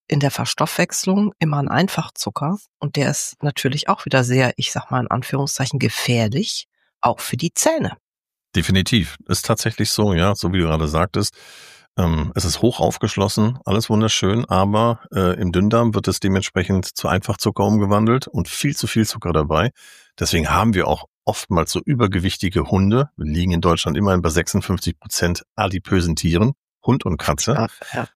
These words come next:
Speaker 2: weil einfach zu viel da ist und wir haben auch Diabetes. Das zeigt ja, dass Zucker da ist und dieser Zucker ist genau das, was dann an den Zähnen Probleme bringt.
Speaker 1: Ganz genau.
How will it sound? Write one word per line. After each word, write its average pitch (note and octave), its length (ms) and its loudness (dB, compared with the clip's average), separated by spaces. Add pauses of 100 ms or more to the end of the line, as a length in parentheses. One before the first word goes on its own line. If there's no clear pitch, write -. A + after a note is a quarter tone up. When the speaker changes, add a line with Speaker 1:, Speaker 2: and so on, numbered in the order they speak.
(140)
Speaker 2:
weil E2+ 120 2
einfach G2 200 2
zu - 120 -2
viel A2+ 240 4
da E2 220 4
ist G#2+ 140 0
und A#2 220 2
wir F#2+ 140 2
haben F#2+ 160 2
auch E2 100 0
Diabetes. E2+ 720 0 (320)
Das - 240 -4
zeigt - 340 -2
ja, A#2 80 2
dass F#2+ 200 -4
Zucker B2 380 2
da D2+ 260 0
ist - 120 -4
und G#2+ 140 0
dieser F#2 260 0
Zucker A#2 360 -2
ist - 120 -8
genau D#2+ 300 0
das, D2+ 280 -2
was F#2 180 -4
dann A#2+ 200 0
an D#2 120 0
den G2 160 2
Zähnen F2+ 440 0 (300)
Probleme E3 440 2 (380)
bringt. B1+ 240 -6
Speaker 1:
Ganz E3 220 -14 (100)
genau. F3+ 380 2